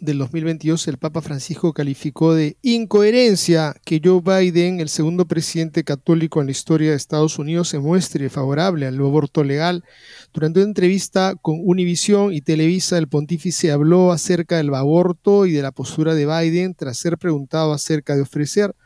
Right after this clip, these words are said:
o no la Sagrada Comunión a los políticos que promueven el asesinato de los no nacidos.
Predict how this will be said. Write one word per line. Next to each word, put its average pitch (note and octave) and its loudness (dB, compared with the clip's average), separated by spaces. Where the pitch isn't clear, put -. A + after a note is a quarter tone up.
o D#3+ 2
no A#3+ -2
la B3 0
Sagrada F#3 -2
Comunión E3+ -2
a E3+ 0
los D#3+ -2
políticos D#3 -2
que D3+ -6
promueven D#3+ -4
el C#3+ -8
asesinato D3+ -6
de C#3 2
los B2+ -4
no C#3 -10
nacidos. C#3 -6